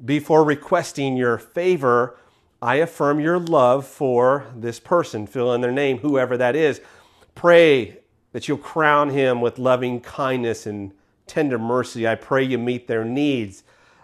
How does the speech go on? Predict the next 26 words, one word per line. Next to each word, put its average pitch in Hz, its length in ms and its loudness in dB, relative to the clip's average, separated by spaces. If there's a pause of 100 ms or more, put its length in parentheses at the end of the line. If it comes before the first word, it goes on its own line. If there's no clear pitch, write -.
I 98 80 -8
pray 131 220 -2
you 127 140 -4
will 113 120 -4
draw 123 500 6
them 107 520 -4
to 165 260 -6
you. 95 400 -10 (960)
Clarence 113 260 -4
Blazer 120 400 0
says, 107 480 -4
"It's 135 160 -8
amazing 139 680 0
what 120 180 -2
can - 140 -10
happen 127 580 -10 (540)
when 135 220 0
we 123 120 -2
pray 127 420 -2
like 107 360 -6
this." 131 420 -6
Again, 123 380 -2 (280)
getting 160 280 2
out 143 180 4
of 131 140 0
self-focus, - 1600 -4